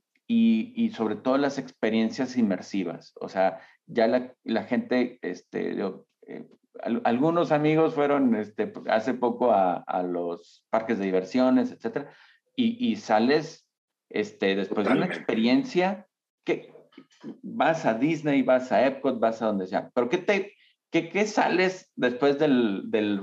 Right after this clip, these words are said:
Speaker 1: ride, no? Después de la montaña rusa, con el juguetito.
Speaker 2: Claro.
Speaker 1: Sales comprando, o sea,
Speaker 2: Claro.
Speaker 1: es lo mismo, es la misma, es cómo generamos una experiencia de compra inmersiva, interactiva, multimedia.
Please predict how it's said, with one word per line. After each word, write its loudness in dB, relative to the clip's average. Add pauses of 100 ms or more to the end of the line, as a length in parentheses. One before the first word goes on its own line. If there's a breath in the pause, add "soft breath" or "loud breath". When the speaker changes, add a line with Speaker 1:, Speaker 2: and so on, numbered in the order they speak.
Speaker 1:
ride, 2
no? 2
Después 0
de 0
la 2 (100)
montaña 0
rusa, 0 (120)
con 2
el 2
juguetito. 2 (500)
Speaker 2:
Claro. 4
Speaker 1:
Sales 0
comprando, 0
o 4
sea, 0
Speaker 2:
Claro. -4 (200)
Speaker 1:
es 2
lo 2
mismo, 0
es -2
la 0
misma, -2
es -8
cómo 0
generamos -6
una -6
experiencia 0
de -4 (240)
compra 2 (300)
inmersiva, 2
interactiva, 0
multimedia. -2